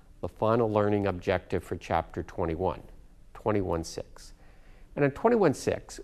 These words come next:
we're going to examine the rationale for special basis adjustments, determine when they're going to be necessary,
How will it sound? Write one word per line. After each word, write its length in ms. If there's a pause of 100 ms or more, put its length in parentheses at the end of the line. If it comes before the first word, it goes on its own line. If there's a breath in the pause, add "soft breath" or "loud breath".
we're 100
going 180
to 80
examine 720
the 100
rationale 720
for 340
special 440
basis 480
adjustments, 680 (540 soft breath)
determine 600
when 200
they're 80
going 240
to 40
be 140
necessary, 720